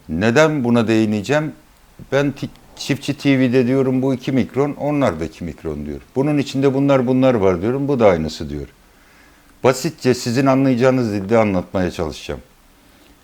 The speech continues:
Bir kere kaolin kili cam, seramik ve kağıt kaplamada kullanılan değerli bir madendir. Ee, ve bu madenin işlenmiş halidir. Türkiye'de üretilen tüm kaolin killeri, yani yüzde doksanı diyelim,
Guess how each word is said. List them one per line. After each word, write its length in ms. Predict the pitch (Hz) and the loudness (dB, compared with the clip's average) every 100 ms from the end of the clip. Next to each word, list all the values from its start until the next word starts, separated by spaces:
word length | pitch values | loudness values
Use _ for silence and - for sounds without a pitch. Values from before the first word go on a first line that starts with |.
| _ | _
Bir 120 | 139 | -6
kere 260 | 139 156 131 | -2 0 0
kaolin 440 | - 110 123 160 | 2 4 4 2
kili 360 | 156 113 95 120 123 - _ _ 80 | -2 0 0 0 -4 -18 _ _ -14
cam, 320 | - 120 143 | 2 4 4
seramik 600 | 131 - 117 123 139 143 | -4 -4 0 2 0 -2
ve 120 | 110 - | -4 -2
kağıt 320 | 120 123 - | 2 2 2
kaplamada 520 | 113 - 107 104 98 | -4 -2 -4 -2 -2
kullanılan 680 | 95 139 131 110 92 120 147 131 _ _ _ _ _ | -4 -4 0 0 0 -2 -2 -8 _ _ _ _ _
değerli 520 | 113 147 147 131 131 | 0 4 4 2 0
bir 100 | 135 | 0
madendir. 640 | 139 127 117 110 101 78 76 | 2 4 4 2 0 -2 -6
Ee, 680 | - _ _ _ - - 95 90 87 87 98 | -14 _ _ _ -20 -10 -6 -6 -6 -6 -2
ve 200 | 139 127 | -2 0
bu 60 | |
madenin 480 | 135 139 127 120 147 | 0 2 2 2 0
işlenmiş 540 | 135 - 117 113 104 107 | -2 -2 0 0 0 0
halidir. 440 | 90 82 73 73 - _ _ _ _ _ | -2 -2 -6 -10 -12 _ _ _ _ _
Türkiye'de 480 | - 165 147 147 127 | -4 -2 0 2 2
üretilen 680 | 123 139 151 - 131 120 98 - | 2 0 0 0 0 0 0 -4
tüm 260 | 165 165 | -4 -4
kaolin 380 | - 117 117 135 | 0 2 2 0
killeri, 560 | 131 117 95 92 98 127 - _ _ _ _ | -2 -2 2 2 0 -4 -6 _ _ _ _
yani 280 | 92 101 92 | 0 0 0
yüzde 420 | 95 110 110 127 | 0 0 2 2
doksanı 460 | 110 95 - 92 85 | 4 0 -2 -4 -2
diyelim, 400 | 90 90 120 147 | 0 0 0 -4